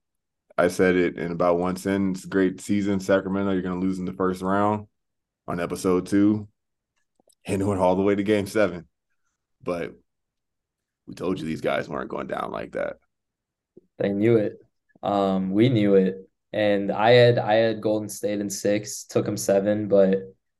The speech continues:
Speaker 2: I took the Warriors to win on our last episode, and I'm, and I'm not surprised with the out-, the output. Where do you wanna start with this game?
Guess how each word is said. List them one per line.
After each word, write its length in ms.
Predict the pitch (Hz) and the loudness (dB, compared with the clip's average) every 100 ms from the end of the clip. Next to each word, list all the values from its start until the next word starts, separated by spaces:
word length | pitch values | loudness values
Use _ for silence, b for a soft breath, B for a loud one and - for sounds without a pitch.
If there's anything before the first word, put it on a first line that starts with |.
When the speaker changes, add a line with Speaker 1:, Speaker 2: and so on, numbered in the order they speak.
| _ _ | _ _
Speaker 2:
I 140 | - 107 | -2 -2
took 180 | 127 123 | 0 2
the 120 | 117 | 4
Warriors 440 | 110 123 123 123 | 4 4 2 0
to 60 | 120 | -2
win 360 | 107 127 104 - | 0 0 0 -6
on 160 | 101 | -6
our 120 | 101 | -2
last 300 | 101 104 101 | 2 2 0
episode, 480 | 101 98 95 101 98 | -4 -6 -4 0 2
and 140 | 98 98 | 2 -2
I'm, 160 | 95 | -4
and 120 | 98 | -6
I'm 80 | 98 | -4
not 200 | 98 98 | -2 -2
surprised 680 | 104 95 98 98 98 95 - _ _ _ _ _ _ - | -4 -4 0 2 0 -4 -16 _ _ _ _ _ _ -4
with 420 | 104 98 92 - _ | 0 0 -2 -14 _
the 280 | 104 101 95 | -6 -2 2
out-, 320 | 98 98 98 - | 2 0 -6 -6
the 160 | 101 95 | -4 0
output. 440 | 98 - 98 95 - _ _ _ _ - | -2 0 -2 -2 -10 _ _ _ _ -4
Where 180 | 107 | 0
do 40 | 117 | 4
you 60 | |
wanna 160 | 113 110 | 4 4
start 300 | 107 101 110 | 2 2 2
with 100 | 98 | 0
this 160 | 92 - | -8 -8
game? 340 | 92 92 92 | -6 -6 -10